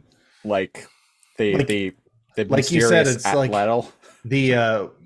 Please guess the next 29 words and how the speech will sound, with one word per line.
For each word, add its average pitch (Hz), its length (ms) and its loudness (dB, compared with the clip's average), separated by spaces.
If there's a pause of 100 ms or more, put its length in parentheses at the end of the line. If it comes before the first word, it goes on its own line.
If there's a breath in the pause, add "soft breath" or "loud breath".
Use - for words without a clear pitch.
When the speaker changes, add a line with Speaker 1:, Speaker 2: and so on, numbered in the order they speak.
Speaker 2:
it's 135 140 -8
almost 143 380 -2
like 110 160 -4
hanging 117 320 -4
a 104 60 -6
lantern 107 460 -6
on 123 140 -6
something 131 400 -8
that 107 140 -10
they 98 100 -6
don't 98 240 -8
intend 98 320 -10
to 92 80 -16
revisit. 92 640 -10
Huh, - 220 -8
that's 101 340 -12
weird. 80 320 -12 (460)
Why 131 180 -4
is 320 200 -8
there, 98 300 -6
like, 120 200 -4
why 120 180 0
even 170 320 0
mention 127 440 -2
that 113 160 -8
they're 104 140 -4
in 98 120 -10
central 95 680 -10 (680)
Mexico? 147 640 -8